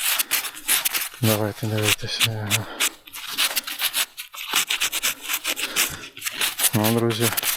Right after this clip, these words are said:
мені здається, нак... Слухайте, він такий квадратний з цієї сторони, а з цієї сторони кругленький. В кінці такий, як,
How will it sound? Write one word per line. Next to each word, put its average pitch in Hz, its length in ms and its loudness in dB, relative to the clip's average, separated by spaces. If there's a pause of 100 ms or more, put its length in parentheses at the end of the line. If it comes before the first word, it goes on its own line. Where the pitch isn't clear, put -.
мені 104 220 4
здається, 113 380 2
нак... 113 420 0 (1600)
Слухайте, 110 580 0 (840)
він 107 120 6
такий 113 380 0
квадратний 113 720 2
з - 100 -2
цієї 127 340 4
сторони, 139 560 2 (640)
а 117 60 8
з - 80 0
цієї 117 280 4
сторони 131 420 2
кругленький. 117 720 2
В - 40 -8
кінці 117 380 0
такий, 120 300 2
як, - 340 0